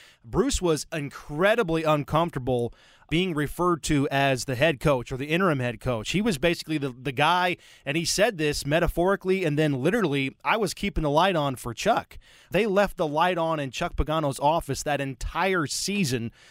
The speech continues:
you know, from mid-September on into the playoffs. And he handled it with class, dignity, respect.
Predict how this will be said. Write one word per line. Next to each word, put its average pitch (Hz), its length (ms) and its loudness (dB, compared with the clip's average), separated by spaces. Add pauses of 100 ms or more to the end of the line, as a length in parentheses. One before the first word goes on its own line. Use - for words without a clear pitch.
(140)
you 147 80 -6
know, 131 160 0
from 131 420 -2
mid-September 165 960 0
on 160 200 2
into 156 200 -2
the 131 120 -2
playoffs. 143 640 0 (440)
And 147 140 -2
he 208 160 2
handled 175 340 2
it 151 140 -2
with 127 160 -12
class, 202 540 0
dignity, 170 640 -2
respect. 143 760 -2